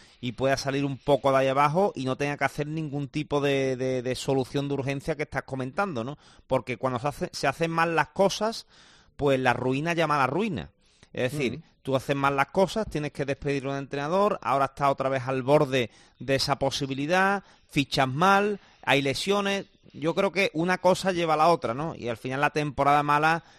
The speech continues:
Speaker 1: eh, estamos viendo que, que, mm, las soluciones que se están tomando no,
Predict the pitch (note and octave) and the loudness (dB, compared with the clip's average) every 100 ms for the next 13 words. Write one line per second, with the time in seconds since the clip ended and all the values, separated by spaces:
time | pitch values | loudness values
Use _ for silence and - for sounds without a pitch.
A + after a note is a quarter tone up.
0 | _ B2 C3 B2+ B2+ B2+ - C#3 C3+ D3 | _ -2 0 2 0 -2 -2 -2 0 -2
1 | D3 D3+ - C3+ B2+ A#2+ A2 - A#2+ A#2 | -2 -4 -2 -2 -2 -2 -4 -6 -6 -4
2 | A2+ A2+ A#2+ A#2 A2+ A2 G#2+ G#2+ G#2+ F#2+ | -6 -8 -10 -10 -10 -10 -10 -12 -14 -14
3 | A2+ A#2+ - B2+ A#2+ - C#3 D3 D3 C#3 | -4 -4 -2 -2 0 -2 -2 -2 -4 -6
4 | - D3 C#3 C#3+ C#3 D3+ D3 | -6 -6 -4 -4 -4 -4 -4